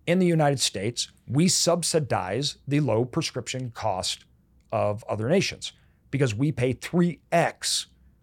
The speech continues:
what all the other nations do in prescription cost. The reason being is our government put a rule in that, of course, was working with the, uh, pharmaceutical co-, co-, companies in that they cannot negotiate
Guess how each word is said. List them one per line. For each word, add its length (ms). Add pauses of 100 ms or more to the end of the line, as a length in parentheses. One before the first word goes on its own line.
(140)
what 120
all 160
the 140
other 180
nations 580
do 300 (540)
in 260
prescription 800
cost. 360 (440)
The 80
reason 380
being 220
is 260 (760)
our 140
government 480
put 160
a 40
rule 440
in 320
that, 220
of 140 (140)
course, 480
was 140
working 340
with 320 (120)
the, 420 (100)
uh, 360 (320)
pharmaceutical 600
co-, 160
co-, 200 (180)
companies 440
in 200 (380)
that 240
they 140
cannot 360
negotiate 880